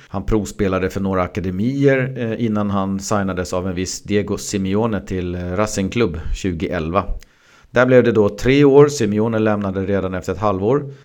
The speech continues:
Eh, tre år där. Sen köpte Villarreal in honom för dryga fem miljoner euro. Och där blev det en lyckad säsong direkt.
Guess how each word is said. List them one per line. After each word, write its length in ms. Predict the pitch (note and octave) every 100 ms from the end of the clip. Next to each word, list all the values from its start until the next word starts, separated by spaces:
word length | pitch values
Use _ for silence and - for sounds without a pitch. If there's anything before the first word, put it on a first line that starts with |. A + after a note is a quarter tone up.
| -
Eh, 300 | F#2+ G2 G2
tre 180 | C3+ C#3+
år 80 | C3
där. 280 | C3+ C3+
Sen 160 | C3+ B2+
köpte 260 | C3 B2+ A2+
Villarreal 520 | A#2 A2+ A#2 A#2+ A#2
in 180 | B2 A2
honom 300 | A2 A2+ G#2+
för 80 | G#2
dryga 280 | G#2 G2 G2
fem 380 | - B2 A#2+
miljoner 320 | A2+ A2 A2 G#2+
euro. 340 | G#2+ G#2 A2
Och 180 | - A2
där 140 | G#2
blev 180 | F#2+ G2+
det 100 | G#2
en 100 | G#2
lyckad 360 | A2 - - A2
säsong 440 | A2 A2 G2+ F#2+
direkt. 520 | F#2+ G2 C3 - -